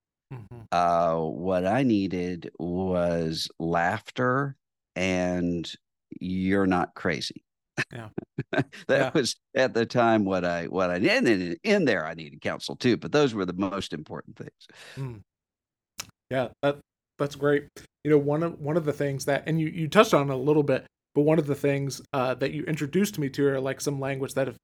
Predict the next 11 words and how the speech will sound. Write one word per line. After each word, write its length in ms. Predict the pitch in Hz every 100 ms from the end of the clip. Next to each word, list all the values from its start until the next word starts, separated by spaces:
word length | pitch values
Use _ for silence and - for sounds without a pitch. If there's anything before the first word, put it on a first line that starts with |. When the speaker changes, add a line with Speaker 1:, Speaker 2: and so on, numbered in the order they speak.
| _ -
Speaker 1:
I 120 | 151
found 260 | 151 131
helpful, 360 | 127 135 - 143
is 120 | 139
you 60 | 156
talk 240 | 190 208
about 260 | 190 165 -
the 80 | 143
depravity, 680 | - - 143 160 190 208 208 _ _ _ -
uh, 200 | 170 170
gospel, 640 | 165 165 190 - 233 277